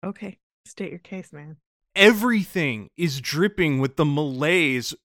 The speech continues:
Speaker 2: after the attacks.
Speaker 1: Nope.
Speaker 2: Every single part of this.
Speaker 1: Yes, it's malaise. It's called a blue fucking filter.
Speaker 2: <laughs>
Speaker 1: No.
Speaker 2: W-, and, and since when has Spike ever used that in any of his movies?
Speaker 1: Oh,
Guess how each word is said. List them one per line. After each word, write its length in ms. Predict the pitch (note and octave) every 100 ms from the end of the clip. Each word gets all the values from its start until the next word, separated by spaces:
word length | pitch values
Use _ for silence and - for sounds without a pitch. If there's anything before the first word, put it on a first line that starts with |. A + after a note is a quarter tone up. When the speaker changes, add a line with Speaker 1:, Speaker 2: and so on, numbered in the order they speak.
| _ -
Speaker 2:
after 580 | C#3+ D3 - - D3+ E3
the 240 | C3+ D#3
attacks. 880 | D#3+ - A#3+ B2+ A2+ - - - - -
Speaker 1:
Nope. 180 | G3 - _ _ G#3+
Speaker 2:
Every 520 | A#3 A#3 G#3 C4+ A#3+
single 440 | - A#3 G#3 A3
part 340 | - G3+ G#3+ F#3+
of 220 | C#3 A#2
this. 500 | A2 G#2+ - - - _ _
Speaker 1:
Yes, 300 | A#4 C#5 - -
it's 260 | B3+ - C4
malaise. 500 | B3+ C#4+ B3 F3 -
It's 80 | -
called 320 | - C#4 C#4
a 100 | F#3+
blue 400 | C#3 G3 A#3+ C#4+
fucking 480 | C#4+ - A#3 A#3 A3
filter. 540 | - D3+ - - - _ _ -
Speaker 2:
<laughs> 80 | - - - E5+ F5+ E5 D#5+ G#5 - _ -
Speaker 1:
No. 100 | G#3+
Speaker 2:
W-, 160 | B3+ E3 -
and, 220 | G3+ F#3+ -
and 180 | G3 G3
since 240 | A#3+ G#3 F3+
when 240 | G#3 G#3+
has 160 | G#3 -
Spike 300 | - F3 -
ever 300 | D#3 D#3+ D3
used 320 | C#3 C#3 C3
that 160 | B2+ A2
in 100 | A#2+
any 220 | A#2+ A#2+
of 80 | B2
his 160 | A2+
movies? 480 | A2 F2 F2+ - - _ _ -
Speaker 1:
Oh, 300 | F3+ E3+